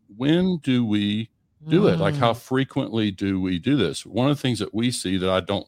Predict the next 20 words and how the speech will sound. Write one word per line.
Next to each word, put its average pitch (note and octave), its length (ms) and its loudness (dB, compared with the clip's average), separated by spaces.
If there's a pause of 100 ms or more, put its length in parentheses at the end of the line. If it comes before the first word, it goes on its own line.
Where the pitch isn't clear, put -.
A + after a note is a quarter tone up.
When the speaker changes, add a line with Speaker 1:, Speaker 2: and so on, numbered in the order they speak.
(220)
Speaker 1:
recommend B2+ 400 -6
that - 120 -6
dealers D#2+ 260 -4
do C3 260 4
is F2+ 100 0
they'll D#3+ 260 0
wait A2+ 400 2 (580)
for - 180 -6
a G#2+ 60 -4
car A#2+ 240 2
to G#2 80 0
sell G#2+ 260 2
at G2 100 -2
the F#2+ 100 -2
auction G2+ 640 0 (720)
before F2 280 -4
they G2 140 2
charge F#2+ 340 -2
off. D#3+ 500 0
Well, B2 340 2